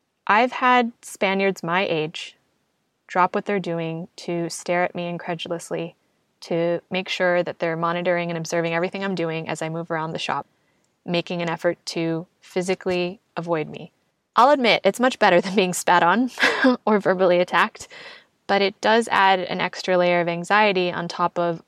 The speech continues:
worrying about the pandemic like we all are. And we've seen this kind of behavior before, right? We've seen it towards the L G B T Q plus community during the aids epidemic.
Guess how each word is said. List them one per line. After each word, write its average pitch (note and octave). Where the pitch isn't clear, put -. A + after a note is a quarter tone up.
worrying F#3
about E3+
the F3+
pandemic F3
like E3+
we F3+
all F#3
are. -
And G#3+
we've C4+
seen C#4+
this A#3+
kind A3
of G#3
behavior F#3+
before, E3+
right? F#3+
We've F#3+
seen F#3+
it F#3+
towards F#3
the F3
L F3
G F3+
B F3+
T F3+
Q F3
plus -
community F3+
during F3
the -
aids E3+
epidemic. F#3+